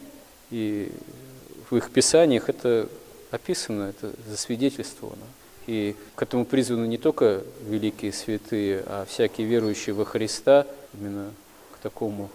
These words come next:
познанию себя в свете божественной истины, в свете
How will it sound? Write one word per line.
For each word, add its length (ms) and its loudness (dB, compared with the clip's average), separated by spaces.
познанию 720 6
себя 540 6
в 60 -10
свете 720 0
божественной 920 -2
истины, 520 -4
в 60 -10
свете 380 -2